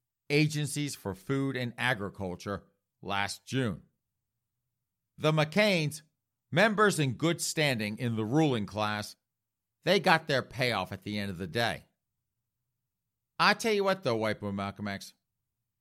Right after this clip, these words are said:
when she announced she was leaving The View, I was like, "Oh, thank you, sweet baby Jesus.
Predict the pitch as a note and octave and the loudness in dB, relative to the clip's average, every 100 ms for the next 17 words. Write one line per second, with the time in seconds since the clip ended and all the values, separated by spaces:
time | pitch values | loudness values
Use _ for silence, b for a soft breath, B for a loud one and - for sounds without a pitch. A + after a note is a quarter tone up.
0 | _ _ _ - C3 - A3 A#3+ F#3+ D3+ | _ _ _ -6 -4 -4 -2 -2 2 2
1 | E3 - D3 B2+ G#2+ G#2 C3+ C3+ B2 G#2+ | 2 -2 -4 -2 -2 -2 -2 -2 -4 -4
2 | E2+ A#2+ B2 A#2 _ _ _ _ _ _ | -2 -2 -2 -4 _ _ _ _ _ _
3 | _ D3 F3 D#3+ C3 A#2+ A#2 - - G3+ | _ -2 0 0 -2 -2 -4 -4 0 4
4 | A3 B2+ - _ _ _ _ _ - A#3+ | 4 2 -4 _ _ _ _ _ 0 2
5 | A3+ - A#2 - D3 D3+ D3+ C3+ A2+ G#2+ | 2 -4 -10 -8 -4 -4 -2 -2 -2 -6
6 | A#2+ C3+ C3 C3 | -6 -6 -6 -10